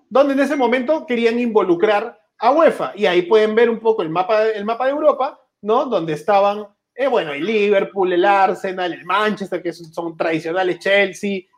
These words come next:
Bayern, Dortmund, Leverkusen podría estar, Oli-, Oli-, este, el Olympique, la Juventus, el Inter, el Milan, bueno, los equipos que pueden ir, el Real Madrid, que es el equipo del Chino, el Barcelona y el Atlético de Madrid,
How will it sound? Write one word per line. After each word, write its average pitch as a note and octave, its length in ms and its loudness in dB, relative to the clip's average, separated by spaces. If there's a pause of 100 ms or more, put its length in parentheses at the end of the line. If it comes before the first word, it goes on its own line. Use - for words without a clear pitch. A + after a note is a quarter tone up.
(120)
Bayern, G3+ 600 4
Dortmund, F#3+ 600 2
Leverkusen E3+ 600 0
podría F3 280 -4
estar, A#3 400 2
Oli-, E3 320 -2
Oli-, D#3+ 220 -4
este, D#3+ 320 -6
el D3+ 80 -2
Olympique, G#3 440 0
la F3+ 140 0
Juventus, G#3 480 2
el E3+ 100 -6
Inter, E3+ 420 -4 (300)
el F#3 140 -2
Milan, A#3+ 340 2
bueno, A3+ 320 2 (140)
los G3+ 120 2
equipos C#4 220 2
que C#4 80 0
pueden C4+ 320 4
ir, E4+ 160 -6
el G#3+ 160 4
Real B3+ 220 4
Madrid, A#3 260 0
que A3 60 0
es F#3+ 60 -2
el F#3+ 60 -6
equipo G#3+ 200 -4
del G#3+ 100 4
Chino, C#4+ 320 -2
el G3+ 140 -2
Barcelona B3 440 -2
y B3+ 60 -2
el G3+ 80 2
Atlético F#3 460 -6
de D#3+ 60 0
Madrid, B2+ 280 -8